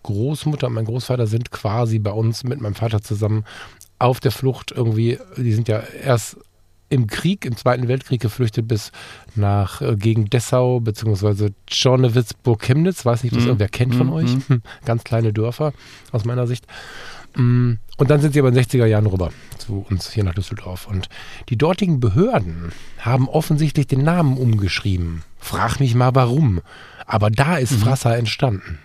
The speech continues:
Speaker 1: Und kein Deut früher,
Speaker 2: Mhm.
Speaker 1: keine Riesengeschichte. Ähm, Frasa oder Fraser ist unser alter Name. Und das ist ein englischer Name. So, und da dachte ich,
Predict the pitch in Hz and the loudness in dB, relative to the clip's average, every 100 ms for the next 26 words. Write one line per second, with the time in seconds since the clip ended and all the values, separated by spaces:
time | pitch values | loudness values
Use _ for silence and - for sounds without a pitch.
0 | _ _ - - 113 - 110 127 117 113 | _ _ -6 0 0 2 2 2 2 0
1 | - - 151 113 101 120 120 120 123 123 | -2 0 4 4 4 4 4 4 2 2
2 | 113 - 131 170 170 - - - - - | 0 -2 -2 -2 -2 -6 -16 -16 -10 0
3 | 117 117 - 131 - 196 202 104 92 107 | 2 0 -4 -12 -6 -2 0 0 -2 -6
4 | - - 117 98 - 160 170 131 107 98 | -8 -2 -2 -2 -2 -2 0 0 2 0
5 | 82 - - 113 - 120 101 107 - 98 | -2 -8 -6 -6 -2 -2 0 -2 -2 -2
6 | 90 101 147 - - - - - - _ | -2 -2 -2 -6 -16 -20 -20 -20 -20 _
7 | - 117 117 143 110 - 98 87 90 - | 0 2 2 4 2 0 -6 -8 -14 -20
8 | _ _ _ _ - 92 85 85 - 92 | _ _ _ _ -18 -12 -10 -10 -10 -10
9 | - | -10